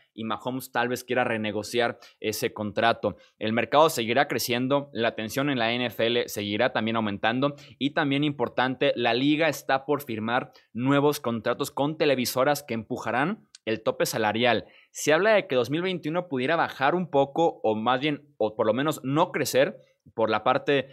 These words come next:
de la pandemia que se vive actualmente, pero, eh, a partir de dos mil veintidós, dos mil veintitrés, el tope salarial pudiera subir bastante justamente por estos contratos de televisora. Mahomes opta por una seguridad inmediata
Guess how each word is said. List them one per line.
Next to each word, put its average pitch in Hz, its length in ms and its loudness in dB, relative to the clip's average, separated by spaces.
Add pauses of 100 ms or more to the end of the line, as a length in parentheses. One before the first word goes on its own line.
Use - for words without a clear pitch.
(140)
de 110 180 2
la 110 160 2
pandemia 117 400 0
que 110 100 -4
se 120 120 -4
vive 131 100 2
actualmente, 131 680 0 (260)
pero, 147 460 4
eh, 101 260 0
a 98 140 -2
partir 107 340 0
de 165 60 4
dos 143 120 4
mil 143 120 0
veintidós, 143 480 2
dos 131 80 -2
mil 139 160 0
veintitrés, 147 480 0
el 107 120 -4
tope - 220 -4
salarial 120 380 -2
pudiera 120 320 0
subir 123 260 -2
bastante 127 600 0
justamente 127 580 -4
por 113 200 -2
estos 123 320 -2 (220)
contratos 113 640 0 (160)
de 113 300 2
televisora. 113 960 2
Mahomes 117 640 -2
opta 147 480 2
por 123 100 2
una 131 220 0
seguridad 113 560 0
inmediata 143 760 0